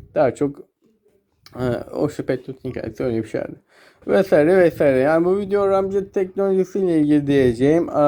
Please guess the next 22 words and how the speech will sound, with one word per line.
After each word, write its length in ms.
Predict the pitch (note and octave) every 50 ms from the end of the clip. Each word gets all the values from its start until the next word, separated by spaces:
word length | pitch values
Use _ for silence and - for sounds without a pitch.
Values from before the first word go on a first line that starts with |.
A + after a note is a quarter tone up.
| D3 D3 D3 C#3+ C#3+ - -
Taad'da 460 | G3 F#3 F3 E3+ E3 D#3+ E3+ E3+ E3
biz 220 | E3 E3 E3 E3
yaptığımızda 1000 | E3+ F3 E3+ D#3+ C#3+ - - - B2+ B2 A#2 A2+ A2 A#2+ C3+ D3+ D#3+ D#3+ D#3 - _ _ _ _ _ - -
Taad'da 440 | F3 E3+ D3+ C#3+ - - D#3 D3+
kullanılacak 720 | - - D#3 D3+ D3 D3 D3 D3 C#3+ C#3 C#3 D3 C3+ C3 -
füzeler 460 | - D3+ C#3+ C3+ C3 A#2+ A#2+ A#2 A2+
için 260 | A#2 B2 B2 - D#3 D3+ C#3+ C#3
ramjet 400 | D3+ D#3 D3+ C3 B2+ B2 B2+ -
teknolojileri, 800 | - E3+ D#3+ - A#2+ A2+ A2 G#2+ G#2+ A2+ A2 A2+ B2+ D3+ D#3+ - - - _ _ _ _ - -
e, 60 | C3 B2+
geliştirmeye 880 | B2+ D3 D3+ D3 C#3 - - - B2 A#2 A2+ A2 A2 A2 A2 B2+ C#3+
başladıydık. 680 | D#3+ E3 D#3+ - - E3+ D#3 D3+ D#3 D3+ D3+ D#3+ D3+ - _ _ _ _ _ _ _ -
E, 80 | - C#3+
yani 580 | C#3 C3+ C#3 C#3+ D#3 D#3 D3 C#3+ D3 D3 D3
dedim 320 | - E3+ E3 F3 E3+ D3+ C#3
ben 140 | C#3+ C#3+ D3
işi 260 | C#3+ - - D#3+ D#3
biliyorum 380 | D#3+ E3 E3+ E3+ D#3 C3 A#2+
hani 180 | A#2+ A#2 A2+ A#2+
anladın 400 | A#2+ A#2+ A#2+ B2 B2+ B2+ C3+ C#3+
mı 140 | C#3+ C3+ B2
yani? 540 | A2+ G#2+ G#2 G2+ G2 G2+ A2 A#2+ B2 -